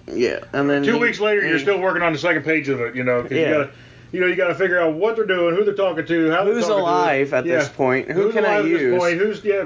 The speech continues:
Speaker 2: you know, they, plus they got, you know, they got people that are researching for 'em, you know, to say,
Speaker 1: Yeah.
Speaker 2: "Well, you can't do this 'cause that guy's dead," or, you
Speaker 1: Yeah.
Speaker 2: know, something's goofy, and, yeah, it, it's, it's a mess, man.
Speaker 1: Yeah, I don't think I could write for Supernatural
Speaker 2: Uh,
Speaker 1: anymore.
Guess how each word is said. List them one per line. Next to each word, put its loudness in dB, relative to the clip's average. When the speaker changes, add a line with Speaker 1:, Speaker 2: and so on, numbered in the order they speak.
Speaker 2:
you -2
know, 2
they, 0
plus -2
they -2
got, 0
you -14
know, 0
they -2
got 0
people 0
that 0
are 2
researching 0
for 0
'em, -2
you 0
know, 2
to -14
say, -4
Speaker 1:
Yeah. 2
Speaker 2:
"Well, 0
you -4
can't 0
do 2
this 0
'cause -2
that 2
guy's 0
dead," 0
or, -2
you 2
Speaker 1:
Yeah. 2
Speaker 2:
know, -6
something's -6
goofy, 0
and, -8
yeah, -2
it, 4
it's, 4
it's 2
a 0
mess, 4
man. -4
Speaker 1:
Yeah, 2
I 6
don't 2
think 0
I -2
could -4
write 2
for -16
Supernatural -2
Speaker 2:
Uh, 0
Speaker 1:
anymore. 2